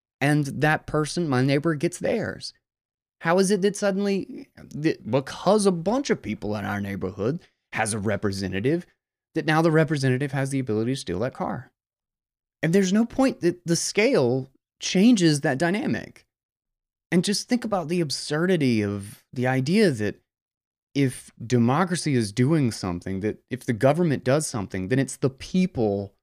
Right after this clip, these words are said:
it's the will of the people doing it to themselves. All you have to do is think about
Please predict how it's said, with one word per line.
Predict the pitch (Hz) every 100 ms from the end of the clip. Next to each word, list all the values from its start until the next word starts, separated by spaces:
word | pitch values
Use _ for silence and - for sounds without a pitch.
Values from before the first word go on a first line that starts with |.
| _ _ -
it's | 135
the | - 127
will | 113 165 160
of | 131
the | 107
people | - 151 143 104 87 90 _ _ _ - 98
doing | 131 135 135
it | 123
to | 120
themselves. | 110 98 92 120 113 50 - - - _ _ _ _ _ _ _ _ _
All | 156 208
you |
have | 214
to | 202
do | 180
is | 165
think | - 165
about | 139 147 135